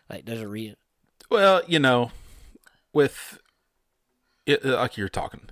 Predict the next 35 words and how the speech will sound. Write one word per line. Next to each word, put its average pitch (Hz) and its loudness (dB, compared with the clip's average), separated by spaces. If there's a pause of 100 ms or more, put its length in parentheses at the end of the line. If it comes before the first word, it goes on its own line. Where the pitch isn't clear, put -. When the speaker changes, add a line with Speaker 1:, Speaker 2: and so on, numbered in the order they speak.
Speaker 2:
eh, 123 -2
you 123 -8
know, 104 -6
everybody's 127 0
got 107 -4
their 92 -8
taste. 92 -10
Everybody's 98 -6
got - -12
what - -20
they 90 -10
like. 90 -10 (280)
I 240 4
love 123 6
my 95 -8
Marsh 92 -8
Tackies. - -8
Speaker 1:
Yeah. - -10 (520)
Speaker 2:
But 135 2
if 117 -4
you 170 -2
don't 175 0
think 123 -4
for 98 -6
one 104 -4
second 113 -2
that 104 -4 (760)
once 123 -2
we 123 0
get 107 -2
moved 107 -4 (220)
to 110 2
the 95 -6
new 107 -4
property, 107 -2